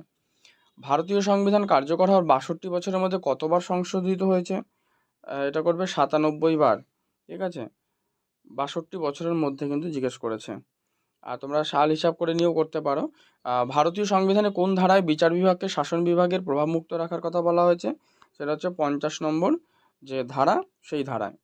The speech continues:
আর ভা-, যে ভারতীয় সংবিধানের ছিয়াশিতম সংশোধন কত খ্রিস্টাব্দে হয়? দু হাজার দুই খ্রিস্টাব্দে।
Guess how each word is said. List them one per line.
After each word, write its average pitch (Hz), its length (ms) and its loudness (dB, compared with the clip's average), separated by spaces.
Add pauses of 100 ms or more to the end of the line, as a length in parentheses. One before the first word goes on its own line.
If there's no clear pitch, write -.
(600)
আর 113 140 -14
ভা-, 123 220 -16
যে 131 80 -10
ভারতীয় 151 420 -2
সংবিধানের 185 540 2
ছিয়াশিতম 170 600 2
সংশোধন 180 520 0
কত 160 180 0
খ্রিস্টাব্দে 170 420 0
হয়? 208 100 4
দু 165 120 -2
হাজার 156 280 4
দুই 160 220 -2
খ্রিস্টাব্দে। 117 500 -6